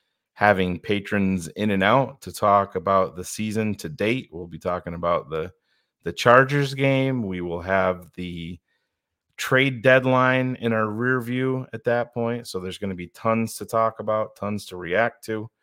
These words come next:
So if you are a T T N L Network patron, you will have the ability to come on, reach out to me on Twitter at Wazram, or, uh,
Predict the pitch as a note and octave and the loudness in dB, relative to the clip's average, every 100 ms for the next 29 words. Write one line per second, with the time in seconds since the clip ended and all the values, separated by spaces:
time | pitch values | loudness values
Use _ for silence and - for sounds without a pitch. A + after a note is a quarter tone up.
0 | _ _ _ _ - F#2+ F#2+ - G2 G2 | _ _ _ _ 0 2 2 -2 -2 2
1 | F#2 F#2 - G#2+ G#2 G2 F#2+ F#2+ F2+ F#2+ | 0 -2 -10 -8 -4 -2 -2 -2 -4 -8
2 | - A#2 A#2 B2 A#2 F#2+ F#2 G2 E2+ F2+ | -4 -4 -2 -2 -2 -2 -2 -4 -4 -4
3 | F#2 G2 G2 E2+ - G2 G#2 A2 G2+ F#2+ | 0 0 0 -8 -6 -2 0 0 -2 -6
4 | G2 A2 G2+ - F#2+ G2 G#2 G2+ E2 D#2 | -4 -2 -2 -4 -4 -4 -4 -6 -6 -8
5 | - G#2+ G#2+ A2+ - F2 - F2+ G#2+ A2 | -6 -6 -4 -4 -6 -8 -2 2 2 2
6 | A2+ A2 A2+ _ _ _ _ _ _ - | -2 -2 -4 _ _ _ _ _ _ -6
7 | E2 E2 D#2+ D#2+ _ D#2+ D#2+ | -2 0 -2 -6 _ -6 -6